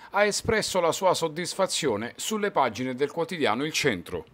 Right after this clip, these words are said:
Gli uffici stanno completando le procedure amministrative, in accordo col gestore, per consentire a breve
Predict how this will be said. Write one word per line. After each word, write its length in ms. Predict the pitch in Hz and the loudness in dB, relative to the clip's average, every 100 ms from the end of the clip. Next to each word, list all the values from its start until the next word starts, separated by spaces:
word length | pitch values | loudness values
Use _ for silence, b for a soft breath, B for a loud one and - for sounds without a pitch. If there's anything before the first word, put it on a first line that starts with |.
| _ _ _ _ _ _ _ _ | _ _ _ _ _ _ _ _
Gli 160 | 117 180 | -2 0
uffici 580 | - 226 214 - 208 - | 0 0 -2 0 -4 -4
stanno 500 | - - 214 196 180 | -2 2 2 2 2
completando 680 | 202 190 196 190 233 220 196 | 2 2 2 4 4 4 2
le 100 | 175 | 2
procedure 560 | 170 160 175 180 175 | 2 2 0 0 2
amministrative, 960 | 156 151 143 127 - 135 143 120 107 101 B B | 2 0 -2 -2 -2 -2 -2 -2 -2 -4 B B
in 180 | - 120 | -6 -2
accordo 600 | 120 - 208 185 160 151 | -2 0 2 2 2 0
col 180 | 165 175 | 2 0
gestore, 680 | 131 139 - 131 95 101 101 | 0 -2 2 0 2 -2 -6
per 200 | - 147 | 6 6
consentire 680 | - 151 127 156 139 165 139 | 6 0 2 2 2 2 2
a 80 | 131 | 2
breve 420 | 151 175 147 | 4 2 2